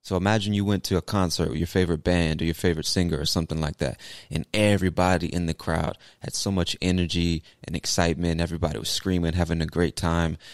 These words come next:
It's almost like you could feel the energy in the room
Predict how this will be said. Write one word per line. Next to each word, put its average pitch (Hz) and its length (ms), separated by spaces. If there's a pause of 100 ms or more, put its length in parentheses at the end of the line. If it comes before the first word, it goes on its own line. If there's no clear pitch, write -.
(100)
It's - 140
almost 98 280
like 90 200
you 90 80
could - 160
feel 98 580
the 85 220
energy 80 480
in 80 120
the 80 120
room 82 360